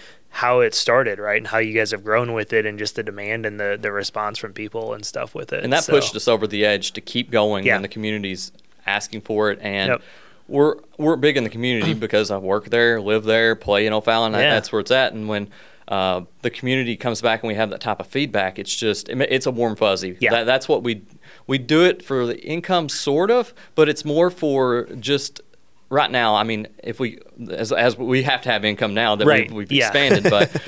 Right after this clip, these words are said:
Speaker 1: <laughs>
Speaker 2: uh, at first, I mean, it was a hobby just to
Speaker 1: Yeah.
Speaker 2: have people say that that is the best salsa they've ever
Speaker 1: Yep.
Speaker 2: had. That, it just, it makes you feel good.
Speaker 1: That's super cool. Well, and I think salsa is one of those things too, that there's so many different types of it. There's so many styles, right? You've got the restaurant style, you've got, like, so many different things,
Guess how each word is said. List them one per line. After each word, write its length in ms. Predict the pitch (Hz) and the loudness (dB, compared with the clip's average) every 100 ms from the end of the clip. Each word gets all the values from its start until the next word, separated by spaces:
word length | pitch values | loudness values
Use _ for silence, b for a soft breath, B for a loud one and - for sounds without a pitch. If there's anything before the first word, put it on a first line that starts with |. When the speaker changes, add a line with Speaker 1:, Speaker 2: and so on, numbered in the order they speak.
| - | -10
Speaker 1:
<laughs> 120 | - | -2
Speaker 2:
uh, 280 | 104 98 95 113 | 2 4 4 0
at 140 | 113 | 0
first, 280 | 147 190 - | 2 2 2
I 60 | |
mean, 160 | 107 104 | -2 -2
it 80 | 123 | -2
was 100 | 147 | 0
a 80 | - | 0
hobby 380 | 101 131 110 | 2 2 0
just 180 | 101 123 | -6 -4
to 60 | 127 | 0
Speaker 1:
Yeah. 80 | 107 | 2
Speaker 2:
have 120 | 104 | 0
people 220 | 117 110 | -4 -4
say 200 | - 110 | -4 -4
that 140 | 95 95 | -4 -2
that 200 | 117 123 | -2 0
is 220 | 98 - | -4 -8
the 100 | 101 | -4
best 260 | 104 107 - | 0 0 2
salsa 280 | 110 101 101 | 2 0 -2
they've 140 | 95 | -2
ever 140 | 98 | 0
Speaker 1:
Yep. 80 | 107 | 2
Speaker 2:
had. 220 | 110 98 92 | 2 0 0
That, 180 | 101 | -4
it 60 | 104 | -4
just, 240 | 98 - - | -10 -12 -12
it 220 | - 110 123 | -10 -10 -6
makes 240 | 110 - | -6 -6
you 40 | |
feel 200 | - 104 | -4 -4
good. 260 | 95 95 101 - | -2 -10 -10 -4
Speaker 1:
That's 240 | 120 117 | -2 -2
super 280 | - 120 107 | -4 -4 -6
cool. 320 | - 104 104 B B | -6 -6 -6 B B
Well, 120 | - 156 | 4 4
and 100 | 160 | 4
I 60 | |
think 180 | 156 196 | 0 -2
salsa 300 | - 127 - | 2 2 4
is 100 | 131 | 0
one 140 | 113 | 0
of 80 | 113 | 0
those 180 | 113 104 | 0 0
things 240 | 113 110 | -4 -4
too, 220 | - 110 117 | -4 -4 -4
that 100 | 104 | -2
there's 180 | 104 | 0
so 140 | - 120 | 0 -2
many 220 | 127 127 | -2 -2
different 400 | 113 104 104 - | -4 -6 -8 -12
types 340 | - 113 117 - | -6 -6 -4 -4
of 120 | 160 | 0
it. 180 | 160 123 | 0 0
There's 160 | 113 | -4
so 120 | - | -4
many 160 | 113 113 | -4 -6
styles, 680 | - - 113 123 127 127 117 | -4 0 2 4 4 2 2
right? 200 | 113 120 | 2 2
You've 100 | 113 | 2
got 120 | 107 | -4
the 80 | - | -4
restaurant 440 | 104 123 - 120 113 | -2 -2 0 -4 -2
style, 360 | 123 113 110 | 2 4 2
you've 160 | 107 98 | 0 -4
got, 160 | 104 107 | -4 -2
like, 160 | 107 | -4
so 160 | - 156 | -4 -2
many 160 | 170 | 0
different 320 | 147 120 113 101 | 0 0 -4 -2
things, 500 | 120 139 123 107 | -2 0 -4 -6